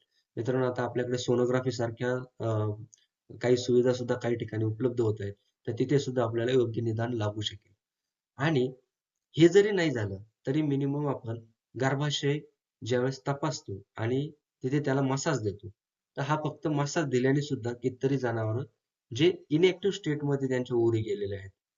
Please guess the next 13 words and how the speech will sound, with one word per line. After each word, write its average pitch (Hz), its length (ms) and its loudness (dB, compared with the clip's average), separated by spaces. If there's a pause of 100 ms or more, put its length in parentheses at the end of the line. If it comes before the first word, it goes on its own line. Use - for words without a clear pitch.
(140)
ते 135 40 2
माच 139 340 0
करत 117 260 -4
नाहीत, 101 200 -4 (380)
तर 131 100 -8
ते 147 40 0
माच 131 340 0
करायला 117 200 -4
सुरुवात 110 380 -6
करतात. - 280 -20 (540)
म्हणून 160 200 4
मित्रांनो, 131 420 -2 (180)
किमान 135 360 2